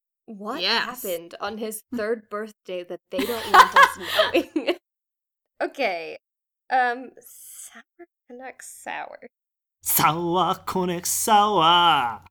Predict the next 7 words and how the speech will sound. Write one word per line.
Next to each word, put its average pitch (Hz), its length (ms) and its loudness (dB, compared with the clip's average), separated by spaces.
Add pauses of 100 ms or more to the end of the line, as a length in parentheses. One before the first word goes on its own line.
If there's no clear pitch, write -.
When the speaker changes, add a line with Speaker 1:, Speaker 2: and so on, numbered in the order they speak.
(360)
Speaker 1:
Sour 202 540 -6
connects - 440 -10
sour. 160 460 -8 (800)
There 185 600 -4
are 170 640 -6
cupcakes - 880 -10 (280)
with 175 280 -10